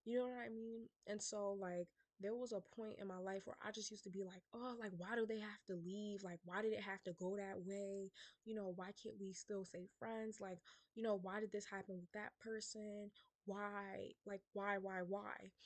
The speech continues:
Especially for me, it usually happens close to the new year.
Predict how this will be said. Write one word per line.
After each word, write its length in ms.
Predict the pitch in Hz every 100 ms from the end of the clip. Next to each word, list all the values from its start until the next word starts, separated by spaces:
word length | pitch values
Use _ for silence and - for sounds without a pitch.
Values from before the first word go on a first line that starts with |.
| - -
Especially 580 | - - 247 - 262 254
for 220 | - 196
me, 380 | 170 180 226 -
it 120 | 220 - _ _ _
usually 440 | 185 220 220 233 214
happens 800 | - 180 185 220 220 233 240 - _ - _ _ _ _ _ _ _ _
close 420 | - 233 214 214 -
to 120 | 220
the 120 | 185
new 180 | 180 175
year. 420 | 165 156 - -